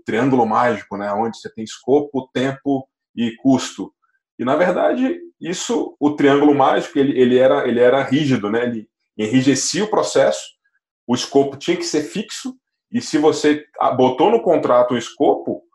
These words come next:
muitas vezes quando você iterava o software ali, falava, "Cara, as pessoas não querem aquilo que tá no contrato. As pessoas não querem aquilo que tá especificado." Então, pro cliente, é muito melhor ter um escopo flexível,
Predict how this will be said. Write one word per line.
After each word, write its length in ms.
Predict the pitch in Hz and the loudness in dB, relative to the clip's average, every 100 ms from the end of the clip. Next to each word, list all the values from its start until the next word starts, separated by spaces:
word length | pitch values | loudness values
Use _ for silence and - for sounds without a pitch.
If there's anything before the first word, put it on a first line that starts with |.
| _ _ _ - | _ _ _ -4
muitas 320 | 147 202 160 | 0 2 2
vezes 180 | 156 151 | 0 -2
quando 200 | 151 139 | -2 0
você 340 | 139 - 135 | 0 0 -4
iterava 480 | 127 - 123 127 147 | -4 2 4 4 2
o 40 | |
software 540 | 139 - 123 - 139 120 | 0 2 0 0 0 0
ali, 240 | 110 139 | 0 -2
falava, 320 | - 127 123 131 | -2 -2 0 -2
"Cara, 180 | 110 110 | -4 -4
as 100 | - | -8
pessoas 280 | 135 151 | -8 -6
não 100 | 208 | -6
querem 460 | - 127 175 127 113 | 0 2 2 0 -6
aquilo 280 | - - 113 | -8 -6 -6
que 80 | - | -2
tá 120 | - | -2
no 80 | 135 | -2
contrato. 480 | - 101 98 85 - _ _ _ - | -4 -6 -6 -6 -8 _ _ _ -20
As 80 | - | -4
pessoas 200 | - 151 | -2 0
não 100 | 170 | 2
querem 300 | 139 220 190 | 4 4 2
aquilo 320 | - 123 123 | -2 -2 -2
que 100 | - | 0
tá 220 | 117 - - _ 113 | 0 0 -8 _ -18
especificado." 800 | - - - 131 - 104 92 98 | -2 -2 -2 -6 -2 0 0 -2
Então, 240 | 117 123 | -4 -4
pro 160 | 143 156 | -4 -4
cliente, 680 | 180 117 147 254 - - _ | -2 -2 -2 -4 -10 -18 _
é 40 | 127 | -6
muito 380 | 127 165 - 240 | 0 2 2 0
melhor 560 | 147 120 127 - - - _ _ _ _ - | 2 2 2 2 -4 -12 _ _ _ _ 0
ter 120 | 147 | 2
um 60 | 202 | 2
escopo 320 | - 160 - | 0 -2 -2
flexível, 760 | 165 165 - 135 - 165 - | -2 -4 -6 -6 -6 -6 -8